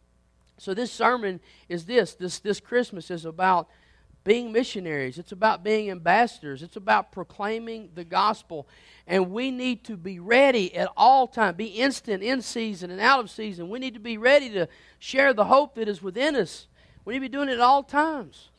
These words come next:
Don't, don't stutter when somebody asks you, "How do you know you're going to heaven?" Don't stutter when, when somebody asks you, "Why do you have peace with God and I don't?" Don't stutter,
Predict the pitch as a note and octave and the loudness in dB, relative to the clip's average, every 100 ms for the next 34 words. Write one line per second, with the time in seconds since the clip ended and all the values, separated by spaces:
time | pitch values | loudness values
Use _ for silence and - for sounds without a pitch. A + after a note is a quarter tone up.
0 | _ _ _ _ _ _ B3 C#4+ F3+ A#3+ | _ _ _ _ _ _ 4 4 4 2
1 | D#4 - - D4 E4 B3+ G#3+ C4 B3+ B3 | 2 0 6 8 8 2 -6 0 2 4
2 | C4 D4+ - G#3+ G#3 B3 B3 A#3+ A#3+ A#3 | 2 0 -4 -8 0 0 0 -2 -2 -4
3 | A#3+ A#3+ A#3 A#3 C4+ C4+ C#3 _ _ _ | -4 -4 0 2 2 -2 -8 _ _ _
4 | _ _ - C#4 C#4 C#4 D#4 D4+ A#3 A3+ | _ _ -2 0 2 6 6 6 2 0
5 | A3+ A3 G#3+ B3+ B3+ A#3+ C#4+ D4 - G3+ | -2 -6 -6 2 4 4 2 0 -6 -14
6 | - _ _ F3 B3+ C4+ C#4+ A3+ E3+ F#3 | -14 _ _ 2 2 2 0 0 0 -6
7 | F3+ - D3 D3+ D3 C3+ E3 G3 G3 A3+ | -8 -10 -16 -8 -8 -8 -10 -10 -4 -6
8 | D3+ C#3 A#3+ D4+ - D4 E4+ B3+ | -6 -4 -2 -2 2 4 4 2